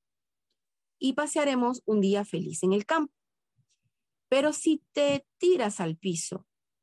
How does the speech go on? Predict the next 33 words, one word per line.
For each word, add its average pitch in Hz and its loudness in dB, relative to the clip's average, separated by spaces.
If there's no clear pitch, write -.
una 269 4
sola 240 2
vez, 196 2
perderás 185 2
tu 240 -4
derecho 185 2
a 160 -2
esa 170 -2
diversión". 139 -8
En 190 4
esa 214 0
forma 233 -2
yo 208 0
trabajaba 202 0
para 156 -2
esos 170 -2
niños 214 0
y 214 2
ahora 202 2
me 190 0
siento 190 -2
agradecida 180 -2
de 190 0
haber 170 -2
hecho 170 -4
esa 165 -4
obra. 170 -8
Manuscrito 180 2
noventa 160 2
y 160 0
cinco, 220 -4
mil 202 4
novecientos 175 -2